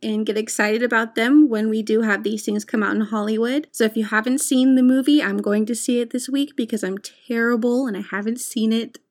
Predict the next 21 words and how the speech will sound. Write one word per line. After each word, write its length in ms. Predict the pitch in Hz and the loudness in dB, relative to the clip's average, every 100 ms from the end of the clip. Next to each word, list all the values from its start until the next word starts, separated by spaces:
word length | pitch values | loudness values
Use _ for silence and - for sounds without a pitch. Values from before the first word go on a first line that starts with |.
| - | -14
I 40 | |
didn't 260 | 196 208 208 | -10 -6 -4
go 180 | 247 254 | 0 2
on 160 | 262 | 2
opening 420 | 247 247 233 233 226 | 0 -2 -4 -4 -4
weekend. 540 | 202 202 190 202 208 | -4 -4 -4 -6 -6
I'm 200 | - 233 | -2 -2
sorry. 760 | 226 - 202 190 185 196 208 - _ _ | -4 -6 -6 -6 -4 -2 -2 -2 _ _
But 100 | 202 | -4
if 120 | 196 | -2
you 180 | 233 262 | 0 2
haven't 240 | 392 349 339 | 4 4 4
seen 240 | 233 202 | 2 0
it, 300 | 208 302 - _ _ _ - | 0 0 -4 _ _ _ -8
you 100 | 196 | -6
should 160 | 202 220 | -4 0
go 160 | - | 0
see 280 | 247 - 196 | 0 0 0
it 180 | 185 - | 0 -4
this 240 | 196 - | -10 -6
week. 340 | 185 151 - | -4 -4 -8